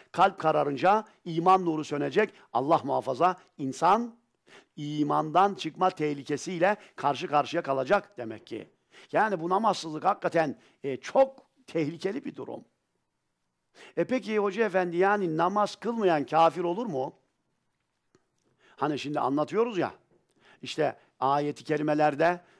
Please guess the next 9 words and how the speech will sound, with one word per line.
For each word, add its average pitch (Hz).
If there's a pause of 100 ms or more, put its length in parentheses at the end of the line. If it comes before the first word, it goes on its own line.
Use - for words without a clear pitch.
efendim, 151 (220)
e, 139
namaz 147
kılmayanlarla 151
alakalı, 147 (380)
cehennemdekiler 151 (200)
işte 151 (140)
sorulduğu 160
zaman 156